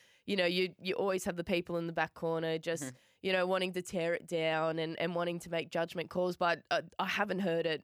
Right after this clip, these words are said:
Speaker 1: I have not heard it at all
Speaker 2: Yeah,
Speaker 1: throughout the,
Speaker 2: absolutely.
Speaker 1: this Matildas campaign.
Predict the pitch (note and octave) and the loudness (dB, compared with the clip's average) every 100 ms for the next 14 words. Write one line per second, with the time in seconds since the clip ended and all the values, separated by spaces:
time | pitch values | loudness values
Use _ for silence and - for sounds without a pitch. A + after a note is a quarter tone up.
0 | _ - E3+ G#3 G#3+ G3+ F#3+ G3 F3 F3 | _ -8 -2 0 2 0 2 2 4 2
1 | F3 E3+ E3+ E3 - C#3+ D3 E3+ - F#3 | 0 0 0 -2 -4 -4 0 0 0 -2
2 | - - F3+ F#3+ F3 E3 E3 E3 - E3 | -2 -2 -4 -4 -4 -2 -2 -6 -4 -6
3 | D3 D#3 D#3+ | -2 -4 -4